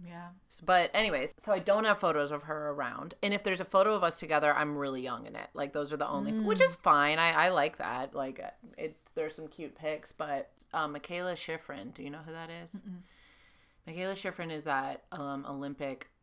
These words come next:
Speaker 2: skier who, uh, the media has been, like, hounding 'cause she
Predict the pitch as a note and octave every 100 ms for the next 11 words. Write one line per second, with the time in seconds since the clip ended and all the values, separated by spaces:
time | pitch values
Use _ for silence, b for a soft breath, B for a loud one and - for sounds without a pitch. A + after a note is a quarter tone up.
0 | - - - D#3+ C#3 B2 A#2+ A#2 - C#3
1 | C3+ C#3+ C3 C3 C3 C3 B2 B2+ B2+ -
2 | B2+ A#2+ A2+ - - - C#3 C3+ C#3 C3
3 | B2 B2 C3+ A#2+ C3+